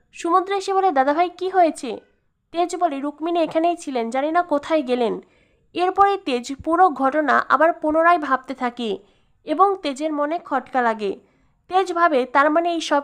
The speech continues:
কিছু প্ল্যান ছিল, নিশ্চয়ই রুক্মিণীর খুব বিপদ হয়েছে। এদিকে দেখানো হয় সুধাকে গাড়িতে গুন্ডারা মুখ বেঁধে রেখেছে,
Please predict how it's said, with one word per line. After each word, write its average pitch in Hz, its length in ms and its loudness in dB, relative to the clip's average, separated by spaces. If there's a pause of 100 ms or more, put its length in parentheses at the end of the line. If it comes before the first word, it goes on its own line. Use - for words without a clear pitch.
কিছু 320 220 -6
প্ল্যান 320 420 -4
ছিল, 254 300 -10
নিশ্চয়ই 302 420 -8
রুক্মিণীর 294 500 -2
খুব 349 220 -4
বিপদ 277 400 0
হয়েছে। 240 440 -2 (680)
এদিকে 392 340 -2
দেখানো 349 420 0
হয় 277 240 0
সুধাকে 330 460 -4
গাড়িতে 262 460 0
গুন্ডারা 277 440 0
মুখ 277 260 0
বেঁধে 240 360 -2
রেখেছে, 247 540 -6